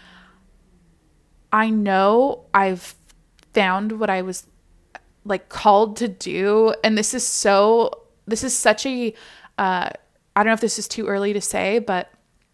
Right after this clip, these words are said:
the feeling I get before recording a podcast and the feeling I get after is so, I can't even put my finger on it. It is,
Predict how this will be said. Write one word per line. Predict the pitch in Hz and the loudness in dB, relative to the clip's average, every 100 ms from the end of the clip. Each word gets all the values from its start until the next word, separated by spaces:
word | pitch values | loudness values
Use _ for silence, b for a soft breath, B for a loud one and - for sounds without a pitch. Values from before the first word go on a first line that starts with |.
| _ _ _ _ _ b b b b b b b - | _ _ _ _ _ b b b b b b b 0
the | 240 | 0
feeling | - - 220 247 285 | 0 0 2 4 6
I | 285 | 6
get | 269 214 208 220 - | 6 6 6 6 4
before | 220 - 220 208 | -2 0 2 4
recording | 214 - 202 202 | 4 2 -2 0
a | 196 | -4
podcast | - 180 185 190 175 175 - | 0 0 0 0 0 0 -2
and | |
the | 202 | -4
feeling | - 214 208 233 240 | -4 -4 -2 0 0
I | 233 | 2
get | 220 - | 2 4
after | 185 180 185 - - - - B B B B - | 6 6 4 -4 -2 -4 -8 B B B B -2
is | 240 214 | -2 0
so, | - - - 202 208 294 330 330 b b b b b b b - | -2 -2 0 2 2 2 -2 -8 b b b b b b b 4
I | 247 | 4
can't | - 262 277 | 4 0 0
even | 311 359 | 0 0
put | 302 | 0
my | 277 | -2
finger | 247 214 202 | 0 0 2
on | 185 | 2
it. | 208 208 | 0 0
It | 226 | 2
is, | 226 - | 2 0